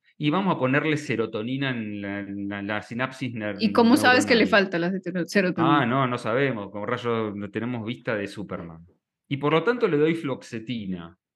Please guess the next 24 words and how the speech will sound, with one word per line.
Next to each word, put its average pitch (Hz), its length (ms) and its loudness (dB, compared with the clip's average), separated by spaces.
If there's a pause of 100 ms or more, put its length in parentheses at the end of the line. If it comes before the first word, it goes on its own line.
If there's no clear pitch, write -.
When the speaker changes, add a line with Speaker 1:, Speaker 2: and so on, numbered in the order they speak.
(300)
Speaker 1:
¿Y 131 80 -10
para 170 240 -2
qué 254 100 -6
sirve 110 300 -4
la 101 80 -2
fluoxetina? 110 540 -8
Es 190 100 -10
un 196 80 -6
inhibidor 160 640 -2
selectivo 156 480 -4
de 160 60 4
recaptación 135 480 -4
de 143 60 -4
serotonina. 104 680 -6 (800)
Pero - 180 -4
¿cómo 196 240 -2
in-, 151 200 -2 (200)
cómo 185 160 -2
inferís 147 520 -2
que - 80 -4
le 113 100 -2
falta 127 260 -6
serotonina? 101 720 -6 (720)
Bueno, 123 320 -4